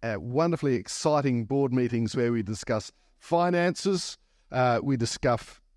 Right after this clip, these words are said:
discuss compliance issues, insurance, child safe policies, all that fun stuff.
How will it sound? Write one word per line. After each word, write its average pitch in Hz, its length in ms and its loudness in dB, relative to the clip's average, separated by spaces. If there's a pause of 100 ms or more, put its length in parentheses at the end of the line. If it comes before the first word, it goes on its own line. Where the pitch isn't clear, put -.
(220)
discuss 127 520 0
compliance 156 760 0
issues, 180 560 -2 (300)
insurance, 180 880 0 (540)
child 175 420 4
safe 175 380 2
policies, 175 600 0
all 214 280 4
that 135 180 0
fun 113 260 0
stuff. - 400 -4